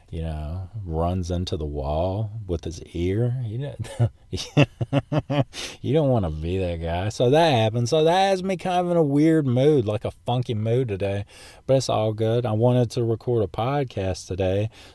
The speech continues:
so here I am. And before I get into my podcast today, I was thinking about an experience that I had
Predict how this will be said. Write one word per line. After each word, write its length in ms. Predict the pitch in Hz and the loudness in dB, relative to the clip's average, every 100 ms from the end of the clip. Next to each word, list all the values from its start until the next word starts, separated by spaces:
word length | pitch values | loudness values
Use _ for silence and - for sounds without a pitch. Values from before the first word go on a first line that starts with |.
| - | -14
so 240 | - 104 | -8 -6
here 320 | 104 120 113 | -6 -4 -2
I 180 | 98 98 | -2 -4
am. 760 | 104 113 131 135 85 - - - | -6 -6 -6 -6 -6 -8 -10 -4
And 140 | 123 123 | 4 6
before 280 | 131 196 | 6 6
I 100 | 180 | 6
get 140 | 175 175 | 8 6
into 200 | 165 151 | 6 6
my 160 | 135 | 4
podcast 560 | 123 135 127 135 120 - | 4 4 4 4 2 2
today, 340 | 113 123 131 123 - - - | 4 6 6 4 -4 -4 4
I 60 | |
was 180 | 160 165 | 6 6
thinking 320 | - 180 180 | 4 2 2
about 320 | 156 147 139 - | 4 6 4 2
an 100 | 127 | -2
experience 680 | 113 - - 120 120 113 - | -2 -4 -4 0 0 0 0
that 160 | 117 | 2
I 160 | 110 110 | 4 4
had 300 | 110 107 | 4 2